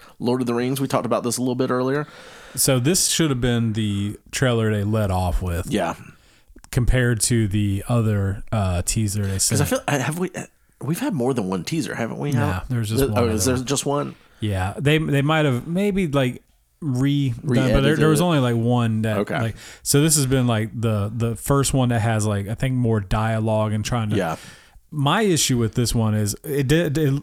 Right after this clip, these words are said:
Speaker 2: it is light years, uh, beyond the original trailer teaser that came out.
Speaker 1: Yeah.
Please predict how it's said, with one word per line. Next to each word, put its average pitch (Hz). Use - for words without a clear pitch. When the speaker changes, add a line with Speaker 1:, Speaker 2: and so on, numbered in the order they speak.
Speaker 2:
it 139
is 117
light 131
years, 120
uh, 113
beyond 120
the 113
original 110
trailer 120
teaser 113
that 104
came 110
out. 101
Speaker 1:
Yeah. 82